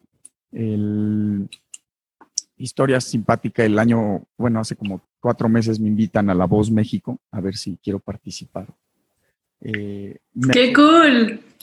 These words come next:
Speaker 1: me aceptan, me dicen que ya estoy listo para cantar en las audiciones en vivo. Obviamente... Eh, como me pidieron que vaya,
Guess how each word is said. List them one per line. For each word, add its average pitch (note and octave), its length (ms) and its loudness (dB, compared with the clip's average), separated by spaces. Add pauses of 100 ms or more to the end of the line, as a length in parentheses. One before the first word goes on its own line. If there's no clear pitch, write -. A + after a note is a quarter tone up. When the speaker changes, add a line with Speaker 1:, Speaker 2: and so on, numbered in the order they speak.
(260)
Speaker 1:
me B2+ 180 0
aceptan, E3+ 560 0
me C#3+ 80 2
dicen C#3+ 240 0
que B2 120 -2
ya B2+ 100 4
estoy C3+ 260 2
listo C#3+ 360 -4
para G#2+ 240 -4
cantar A#2 400 0
en A#2 100 0
las G2+ 160 -4
audiciones A2 600 -4
en F#2+ 140 -8
vivo. C#3+ 400 0
Obviamente... A2+ 800 2 (520)
Eh, G2 440 -12 (540)
como B2 220 2
me A#2+ 160 4
pidieron C#3 520 2
que B2+ 120 -4
vaya, C3 520 0